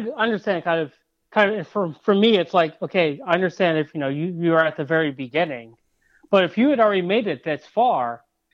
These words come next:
let, let them fit, like, like a lot of leagues, even around the world, like, they're just, whenever things open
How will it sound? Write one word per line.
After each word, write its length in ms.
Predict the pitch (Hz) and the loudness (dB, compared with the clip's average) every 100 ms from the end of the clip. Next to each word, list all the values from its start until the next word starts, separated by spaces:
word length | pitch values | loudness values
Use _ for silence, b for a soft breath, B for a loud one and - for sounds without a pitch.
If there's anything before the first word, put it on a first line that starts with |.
| _ _ _ | _ _ _
let, 260 | 143 233 226 - | 0 0 -2 0
let 220 | 240 247 | 0 0
them 100 | 233 | -2
fit, 300 | 262 247 247 | -2 -2 -2
like, 260 | 185 156 - _ _ 196 | -2 -2 -8 _ _ -2
like 160 | 175 | 2
a 60 | 196 | 4
lot 160 | 202 | 4
of 100 | 196 | 2
leagues, 320 | 180 202 156 190 | 0 -2 -2 -4
even 220 | 190 185 | -2 0
around 260 | 170 175 | 2 2
the 80 | 170 | 0
world, 420 | 147 202 214 123 | 0 2 2 0
like, 180 | 139 135 | -2 -2
they're 160 | 165 208 | 0 -2
just, 160 | 196 180 | -4 -4
whenever 380 | 151 165 165 160 | 0 2 2 -2
things 320 | 185 175 160 | -2 -2 0
open 260 | 156 170 | -2 -4